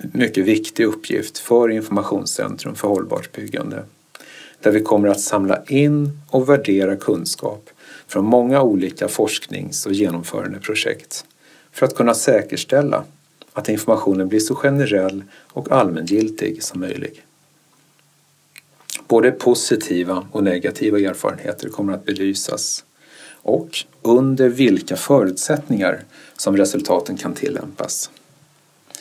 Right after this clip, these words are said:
Rapporter kommer att kompletteras med personliga intervjuer och skapande av synteser för att levandegöra resultaten.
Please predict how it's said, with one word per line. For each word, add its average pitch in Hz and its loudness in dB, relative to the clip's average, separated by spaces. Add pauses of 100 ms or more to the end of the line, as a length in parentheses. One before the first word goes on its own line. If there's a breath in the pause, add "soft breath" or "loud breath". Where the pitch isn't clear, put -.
(340 loud breath)
Rapporter - 2
kommer 110 0
att 107 2
kompletteras 101 0
med 98 -4
personliga 90 -2
intervjuer 123 2 (520 loud breath)
och - -2
skapande 98 4
av 98 4 (120)
synteser 135 0 (400)
för - -2
att 107 0
levandegöra 107 4 (320)
resultaten. - 0